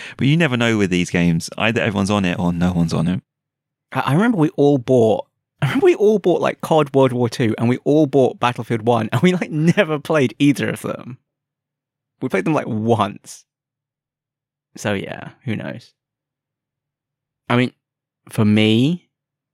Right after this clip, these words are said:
Speaker 2: honestly, the only thing I'm <laughs> genuinely excited for is Breath of the Wild Two, which is actually kind of bad. Everything else I'm like, "Oh, that's interesting." Like, Breath of the Wild Two is the only thing I actually feel genuine excitement for.
Speaker 1: What about Metroid Dread?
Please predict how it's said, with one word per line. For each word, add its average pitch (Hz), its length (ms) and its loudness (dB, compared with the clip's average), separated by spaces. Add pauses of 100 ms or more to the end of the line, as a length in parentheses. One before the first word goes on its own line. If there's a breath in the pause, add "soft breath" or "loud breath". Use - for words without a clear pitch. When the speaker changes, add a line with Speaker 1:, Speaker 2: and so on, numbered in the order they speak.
(280)
Speaker 2:
honestly, 151 720 0
the 143 160 -4
only 247 220 0
thing 254 180 0
I'm 147 200 0
<laughs> - 20 -10
genuinely 143 480 0
excited - 480 -2
for 170 220 2
is 117 100 0
Breath 117 340 -2
of 117 80 0
the 120 80 0
Wild 107 320 0
Two, 113 380 -2
which 247 100 -8
is - 20 -6
actually 151 200 -4
kind 127 180 -2
of 104 120 -8
bad. 104 400 -2 (460 loud breath)
Everything 226 240 0
else 220 140 2
I'm 196 60 0
like, - 160 -2 (260 loud breath)
"Oh, 240 160 2
that's 220 180 0
interesting." 202 400 0
Like, 147 140 -4
Breath 233 140 2
of 285 60 -4
the 262 60 4
Wild 233 160 4
Two 220 80 0
is 180 80 2
the 147 160 -2
only 151 200 2
thing 156 140 -4
I 120 100 0
actually 127 400 -4
feel 113 440 2 (120)
genuine 113 720 2 (480)
excitement 104 640 -2
for. - 460 -6 (220)
Speaker 1:
What 180 160 -2
about 185 120 2
Metroid 156 340 0
Dread? 151 300 -2